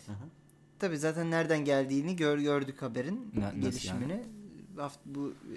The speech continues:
Speaker 2: e,
Speaker 1: Bu arada
Speaker 2: Jim
Speaker 1: şey
Speaker 2: Kimmer'e
Speaker 1: yapabilir,
Speaker 2: yapılan
Speaker 1: hani,
Speaker 2: başvuru vesaire,
Speaker 1: e,
Speaker 2: onları gördük zaten.
Speaker 1: onlar var zaten de bence Facebook bu topa girer bu arada. Ben az
Speaker 2: Öyle mi
Speaker 1: önceki
Speaker 2: diyorsun?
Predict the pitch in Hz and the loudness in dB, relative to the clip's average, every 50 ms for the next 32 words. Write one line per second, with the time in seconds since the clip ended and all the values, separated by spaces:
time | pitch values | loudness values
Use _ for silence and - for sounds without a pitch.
0 | - - - 135 147 170 185 175 185 - 175 156 180 170 165 160 165 165 160 143 | -8 -6 2 6 10 10 12 12 10 8 8 8 12 12 12 12 12 12 12 10
1 | 156 151 160 156 156 151 151 147 139 - - 151 151 151 151 151 147 - 143 135 | 10 10 10 10 10 8 6 6 6 2 0 0 2 2 2 2 2 4 4 4
2 | - - - - - - - 180 175 170 165 156 147 139 127 120 127 143 147 151 | 6 6 6 6 6 6 6 6 6 4 4 2 0 0 2 2 4 4 4 6
3 | 151 156 180 190 170 151 156 147 151 254 247 226 - 135 127 143 151 156 151 160 | 8 8 8 8 8 8 6 6 6 2 0 -2 -4 2 4 4 4 4 0 -2
4 | - 165 151 - - - - 147 - 165 156 156 151 147 139 139 131 113 98 95 | -2 -2 -2 -4 -6 -10 -12 -8 -8 -2 -2 0 0 2 2 2 2 2 0 -2
5 | 92 87 104 110 110 120 127 120 131 147 180 247 320 247 247 208 127 - - | -2 -2 -2 -2 0 0 0 0 2 4 4 4 4 4 4 2 2 0 -6